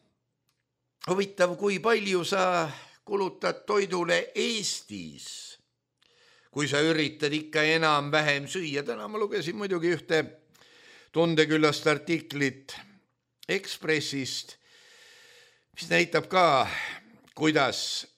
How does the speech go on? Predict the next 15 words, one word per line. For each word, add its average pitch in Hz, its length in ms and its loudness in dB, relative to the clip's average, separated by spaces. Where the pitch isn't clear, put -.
inimestes 143 800 -2
mingisugused 143 720 -6
kinnisideed 160 1040 -2
võivad 143 520 0
kasvada 143 600 -2
nii 170 240 -4
suureks, 151 480 -2
et 135 160 -6
lämmatavad 139 720 -2
terve 147 480 4
mõistuse. 147 640 -6
See - 160 -6
on 208 80 -8
ikka 202 320 -4
see 165 220 2